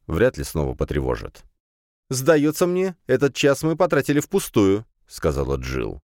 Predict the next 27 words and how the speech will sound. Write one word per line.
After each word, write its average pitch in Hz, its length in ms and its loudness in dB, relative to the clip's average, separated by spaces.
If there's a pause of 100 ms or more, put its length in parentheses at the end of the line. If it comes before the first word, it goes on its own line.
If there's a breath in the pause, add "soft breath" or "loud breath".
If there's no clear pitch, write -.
(400)
Фрея 90 320 4
проглотила 87 600 0
ответ 78 280 -2
из 69 140 -4
двух 71 240 -6
слов, 92 340 -2
который 90 460 0
сразу 90 340 0
пришел 82 380 -2
на 90 160 0
ум, 123 240 -2 (200)
и 104 120 -2
потянулась 98 640 -2
к 90 120 -6
дверной 76 440 0
ручке. 64 560 -8 (560)
Они 127 320 0
двинулись 123 520 0
по - 140 -2
дорожке 104 560 2
к 85 100 -4
дому 101 360 0
Кайла. 71 600 0 (300)
Джилл 98 360 0
шагала 87 400 0
впереди, 76 500 -4
следуя 92 640 0